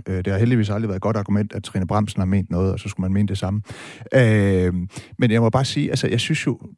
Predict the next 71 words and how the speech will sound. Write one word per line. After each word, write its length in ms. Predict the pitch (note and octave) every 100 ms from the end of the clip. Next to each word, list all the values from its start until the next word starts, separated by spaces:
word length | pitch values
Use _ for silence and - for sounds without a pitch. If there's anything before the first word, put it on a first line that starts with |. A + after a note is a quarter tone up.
| -
der 140 | D3
hvor 100 | C#3
der 60 | B2+
er 20 |
et 60 | B2+
element 260 | A2+ G#2+ D3+
af 60 |
skræmmekampagne, 600 | A#2 A2 C#3+ D3 G#2+ G2+ A2+
det 40 |
er 40 |
jo 60 | C#3+
ved 80 | C3
at 80 | A#2
sige, 400 | - C#3 D#3+ E3+
eller 120 | A2
påstå 340 | G2 D#3 D#3+ A2+
over 100 | G#2+
for 100 | G2+
danskerne, 380 | G#2 A#2+ G#2+
at 100 | F#2+
det 80 | C#3
her, 100 | C3+
det 220 | A#2+ A2
er 40 | F#2
en 100 | F#2
farlig 480 | - A2 C3 D#3 C#3
glidebane 560 | A2+ A#2+ C#3 G#2+ G#2+ A2+
mod 260 | A#2 A2
noget 240 | G2 G2 G2
udefineret. 580 | B2+ B2+ G#2+ F#2+ D2+ - -
Det 80 | E3+
er 80 | D3+
der 100 | B2
skræmme 300 | - G#2+ C#3
folk 180 | B2
at 60 | F2
sige, 300 | - G#2+ G2+
"Uha, 300 | - C3+ F#2+ F#2+ -
det 60 |
er 40 | A2
farligt, 400 | - A2 C#3 A2+
det 60 |
er 40 | G2
glidebane." 520 | G#2+ D#3 - G#2+ G#2+ - - -
Hvor 80 | -
jeg 60 | G#2+
synes, 180 | A2+ -
det, 220 | G#2 -
det, 140 | F#2+
det 100 | F#2+
saglige 440 | - A2+ B2+ E3 C#3
synspunkt 420 | B2+ A2 A#2 G#2
er 40 |
at 80 | G#2+
sige, 280 | - A2 A2+ - - _
vi 60 | C3+
skal 180 | - A#2
give 120 | A2
os 80 | -
selv 160 | - -
mulighed 240 | D3 C#3+
for 120 | A#2
at 100 | A#2+
deltage 360 | A#2+ D3 - G#2+
i 20 |
de 140 | G2+ B2
missioner, 380 | A2+ - C3
vi 80 | G2+
synes 220 | F2+ A#2+
er 120 | A2+ G2
relevante. 440 | F#2 F#2+ D#3+ A#2+